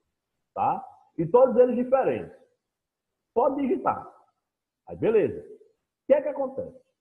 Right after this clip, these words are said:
Quantos números você tem lá à disposição naquele tecladinho pra que você possa formar a sua senha?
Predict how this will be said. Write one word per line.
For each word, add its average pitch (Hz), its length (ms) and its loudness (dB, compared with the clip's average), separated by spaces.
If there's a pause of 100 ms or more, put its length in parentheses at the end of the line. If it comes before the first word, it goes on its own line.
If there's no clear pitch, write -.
(720)
Quantos 302 440 2
números 220 320 2
você 208 300 2
tem 196 160 -6
lá 180 100 0
à 185 60 0
disposição 175 580 -2
naquele 170 300 -4
tecladinho 139 640 -4
pra 131 180 -6
que 127 80 -14
você 139 220 -6
possa 123 340 -4
formar 135 380 -2
a 123 60 -10
sua 143 200 -2 (120)
senha? 80 260 -16